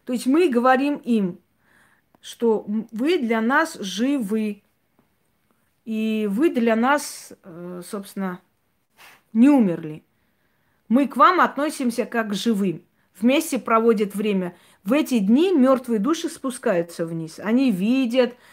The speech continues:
э, в эти дни, ну, в эти дни, знаете, мы превратили в такой этот шалман, кушать, пить, аж, э, напиваться, песни горланить. Не так должно быть. Не, не так, э, не в таком уродливом виде это должно было быть.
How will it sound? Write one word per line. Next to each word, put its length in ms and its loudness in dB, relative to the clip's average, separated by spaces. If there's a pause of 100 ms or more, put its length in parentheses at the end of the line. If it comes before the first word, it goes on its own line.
(240)
э, 200 -2
в 80 0
эти 260 2
дни, 420 2
ну, 360 2
в 80 0
эти 240 0
дни, 180 4
знаете, 340 0
мы 140 0
превратили 560 -2
в 100 -10
такой 440 -4
этот 300 -8
шалман, 640 4 (260)
кушать, 500 -4
пить, 360 0
аж, 260 -2
э, 160 4
напиваться, 800 2
песни 460 -2
горланить. 680 0
Не 140 0
так 240 0
должно 380 -2
быть. 380 -6 (280)
Не, 180 0 (100)
не 240 0
так, 340 0 (140)
э, 340 -6
не 140 0
в 40 -6
таком 460 0
уродливом 800 0
виде 380 0
это 160 -8
должно 380 -4
было 180 -4
быть. 360 -8